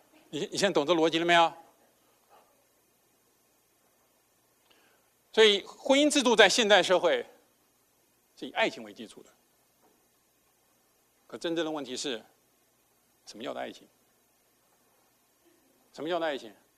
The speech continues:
问世间情是何物啊？只叫生死相许啊！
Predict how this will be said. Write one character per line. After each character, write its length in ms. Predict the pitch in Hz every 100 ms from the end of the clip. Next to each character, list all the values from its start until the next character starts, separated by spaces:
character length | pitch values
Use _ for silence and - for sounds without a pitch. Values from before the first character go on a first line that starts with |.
| _ _ _ _ _ _ _ _ _ _ _ _ _ _ _
问 260 | 170 160 104
世 180 | 170
间 320 | 127 139 139 131
情 260 | - 120
是 200 | - 151
何 180 | - 110
物 220 | 117 104
啊？ 80 | 92 _ _
只 120 | -
叫 240 | 131 131 117
生 280 | - 160
死 280 | 170 - 92
相 200 | 113 117 120
许 180 | -
啊！ 80 | -